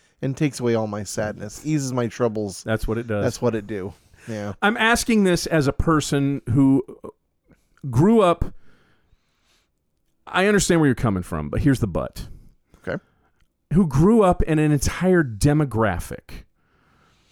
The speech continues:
Speaker 2: that could not correctly pronounce my name.
Speaker 1: Ah, yes.
Speaker 2: Everywhere
Speaker 1: Seth.
Speaker 2: I went, I was Seth.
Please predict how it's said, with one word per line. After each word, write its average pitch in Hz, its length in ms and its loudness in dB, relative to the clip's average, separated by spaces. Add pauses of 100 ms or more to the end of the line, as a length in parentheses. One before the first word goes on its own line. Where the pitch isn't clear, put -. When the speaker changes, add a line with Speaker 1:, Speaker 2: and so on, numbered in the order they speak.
(140)
Speaker 2:
that 117 300 -2
could 123 240 0
not 123 380 0
correctly 101 600 -2
pronounce 80 580 -8
my 71 200 -12
name. 69 340 -18 (640)
Speaker 1:
Ah, 110 320 -2
yes. 104 440 -6
Speaker 2:
Everywhere 151 760 4
Speaker 1:
Seth. - 60 -6
Speaker 2:
I 127 140 2
went, 107 500 -2 (120)
I 113 140 2
was 104 340 0
Seth. - 840 -6